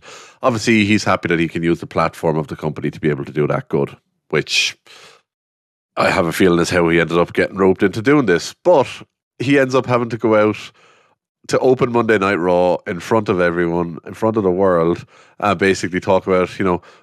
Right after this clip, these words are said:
"We're never gonna comment on politics, we're never gonna comment on subjects of race, religion, all this stuff." Essentially, "Yeah, you know, we're not gonna get involved in anything social."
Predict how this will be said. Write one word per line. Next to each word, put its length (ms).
"We're 80
never 200
gonna 180
comment 280
on 140
politics, 720
we're 80
never 180
gonna 140
comment 340
on 120
subjects 420
of 120
race, 460
religion, 580
all 200
this 180
stuff." 340
Essentially, 560
"Yeah, 320
you 160
know, 240
we're 160
not 200
gonna 220
get 200
involved 420
in 80
anything 400
social." 580